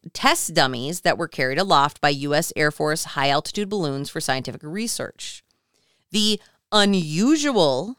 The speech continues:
military activities in New Mexico desert were high-altitude research balloon launches and recovery operations. Reports of military units that always seemed to arrive shortly after the crash, retrieving the saucer and the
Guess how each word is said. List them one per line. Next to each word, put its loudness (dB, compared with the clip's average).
military 2
activities -2
in -4
New -2
Mexico -2
desert -2
were -2
high-altitude 0
research -2
balloon -6
launches -6
and 2
recovery 2
operations. -6
Reports 2
of 2
military 0
units -2
that 2
always 0
seemed -2
to -2
arrive 2
shortly -4
after 2
the 2
crash, 0
retrieving 0
the 0
saucer 2
and 2
the -2